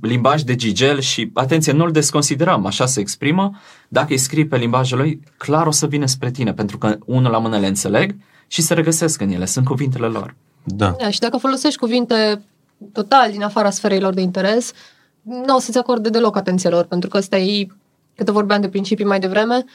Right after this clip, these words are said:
Speaker 3: un principiu foarte important în copywriting e să înțelegi că nimeni nu-ți datorează atenția lui și doar
Speaker 2: Mhm.
Speaker 3: pentru că
Speaker 1: Da.
Speaker 3: tu ai nevoie să-ți vinzi produsele, asta nu înseamnă că oamenii sunt obligați să-ți citească ție reclamele. Oamenii chiar o să-ți evite reclamele.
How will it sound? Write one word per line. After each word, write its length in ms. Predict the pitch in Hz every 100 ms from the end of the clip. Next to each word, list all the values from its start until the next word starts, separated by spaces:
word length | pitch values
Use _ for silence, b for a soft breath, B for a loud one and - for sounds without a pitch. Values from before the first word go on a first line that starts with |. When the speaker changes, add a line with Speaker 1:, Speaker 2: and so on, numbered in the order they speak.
| b -
Speaker 3:
un 80 |
principiu 340 | 214 220 226 233
foarte 220 | 233 226
important 400 | 220 214 226 214
în 60 | 214
copywriting 580 | 262 277 302 302 294
e 60 | 277
să 100 | 269
înțelegi 380 | 277 294 294 277
că 140 | 294
nimeni 340 | 285 285 277 262
nu-ți 140 | 247
datorează 380 | 247 247 254 247
atenția 340 | 240 240 233
lui 200 | 226 185
și 180 | 185 -
doar 120 | 220
Speaker 2:
Mhm. 100 | -
Speaker 3:
pentru 160 | 240 226
că 40 | 233
Speaker 1:
Da. 40 |
Speaker 3:
tu 100 | 247
ai 100 | 240
nevoie 280 | 226 208 226
să-ți 200 | 226 202
vinzi 160 | 220
produsele, 560 | 214 202 226 254 277 294 b b b
asta 200 | - 247
nu 60 | 277
înseamnă 280 | 285 262 254
că 80 | 247
oamenii 260 | 233 226
sunt 160 | 226 214
obligați 400 | 208 220 214 208
să-ți 140 | 214
citească 320 | - 202 208 190
ție 140 | 220
reclamele. 460 | 208 214 214 170 165
Oamenii 300 | 185 202 202
chiar 160 | 214
o 40 | 208
să-ți 200 | 202 - -
evite 340 | - 202 254
reclamele. 500 | 190 160 165 151 -